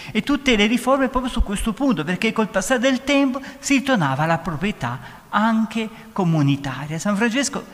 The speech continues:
personale e comunitaria, cioè anche l'istituto non deve avere, e dunque tante riforme, tante, tante cadute. E quindi, avendo premura di impedire la caduta del suo popolo, fortificò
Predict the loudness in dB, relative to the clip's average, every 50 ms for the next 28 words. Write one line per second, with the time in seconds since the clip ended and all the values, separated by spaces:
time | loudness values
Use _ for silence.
0 | -20 -12 -6 -6 -6 -4 -2 0 2 4 4 6 6 6 4 2 2 2 2 4
1 | 6 6 4 4 2 2 2 4 4 2 0 -2 -4 -6 -4 -2 -2 2 2 2
2 | 4 4 2 0 -2 -4 -4 -4 -6 -6 -8 -8 -6 -2 -2 0 0 2 2 2
3 | 2 2 0 -4 -4 -6 -6 -8 -10 -12 -16 -20 -20 -20 -20 -20 -12 -2 -2 -2
4 | 0 0 0 0 0 -2 -2 -2 -2 -2 0 0 0 0 0 -2 -2 -4 -2 0
5 | 0 0 0 0 -4 -8 -16 -18 -16 -6 0 2 4 4 4 2 0 -2 -2 -4
6 | -2 -2 -2 -2 -2 -4 -4 -4 -6 -8 -8 -10 -12 -14 -14 -16 -20 -20 -20 -16
7 | -14 -14 -12 -4 -4 2 4 6 8 8 8 6 6 4 2 4 4 6 6 6
8 | 6 6 4 2 2 2 2 6 8 8 8 8 8 6 2 0 -2 -4 -4 -6
9 | -6 0 2 4 6 6 4 4 2 2 4 4 4 4 4 2 4 2 2 2
10 | 2 0 2 2 2 2 2 2 2 2 0 0 -2 -2 -4 -4 -4 -4 -4 -4
11 | -2 -2 -4 -4 -4 -6 -10 -12 -6 -4 -4 -4 -4 -4 -4 -4 -4 -4 -6 -2
12 | 0 0 0 0 -2 -8 -14